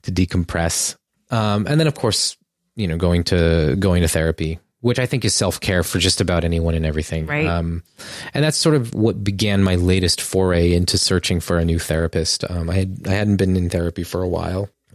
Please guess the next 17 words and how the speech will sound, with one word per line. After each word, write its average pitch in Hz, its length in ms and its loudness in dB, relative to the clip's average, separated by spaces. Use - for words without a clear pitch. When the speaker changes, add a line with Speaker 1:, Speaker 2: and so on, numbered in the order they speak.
Speaker 1:
and, 87 560 -2
um, 85 520 -2
with 98 140 2
everything 101 340 0
that 90 100 -2
had 87 140 -2
hit - 380 0
with - 160 -2
regards 95 420 0
to 90 640 4
Asian 92 240 2
Americans 92 640 0
during 87 200 0
the 85 60 0
pandemic, 101 640 0
I - 60 -6
felt - 260 -4